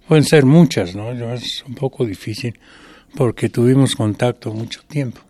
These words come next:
Jorge Carpizo y Diego Valadez son más o menos de la misma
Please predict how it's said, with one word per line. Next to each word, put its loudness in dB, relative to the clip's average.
Jorge -4
Carpizo -4
y -4
Diego 2
Valadez 0
son -2
más -6
o -8
menos -8
de -12
la -10
misma -12